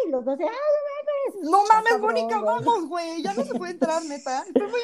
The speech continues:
Speaker 2: emocionada.
Speaker 1: No, ya no, ya está la pinche barda. Y han encontrado hasta animales muertos porque hacían rituales
Speaker 2: Ay,
Speaker 1: satánicos,
Speaker 2: seguro,
Speaker 1: eso sí,
Speaker 2: sí,
Speaker 1: ya.
Speaker 2: güey,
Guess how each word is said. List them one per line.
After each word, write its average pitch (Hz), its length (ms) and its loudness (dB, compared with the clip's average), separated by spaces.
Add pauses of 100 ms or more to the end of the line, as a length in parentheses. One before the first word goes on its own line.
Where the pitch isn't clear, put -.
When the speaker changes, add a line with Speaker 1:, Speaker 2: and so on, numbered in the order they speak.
Speaker 2:
emocionada. 269 420 -2
Speaker 1:
No, 269 180 8
ya 285 180 4
no, 294 220 0
ya 277 100 2
está 277 200 -2
la 294 120 -2
pinche 240 400 -6
barda. 220 480 -10
Y 208 120 2
han 262 140 6
encontrado 247 520 0
hasta 254 180 -2
animales 220 500 -2
muertos 240 760 -4 (480)
porque 196 240 -4
hacían 208 280 -4
rituales 196 440 -6
Speaker 2:
Ay, - 40 -18 (100)
Speaker 1:
satánicos, 175 400 -8
Speaker 2:
seguro, 165 280 -2
Speaker 1:
eso 190 160 -2
sí, 185 140 -2
Speaker 2:
sí, 175 80 4
Speaker 1:
ya. 175 120 4
Speaker 2:
güey, 143 280 -6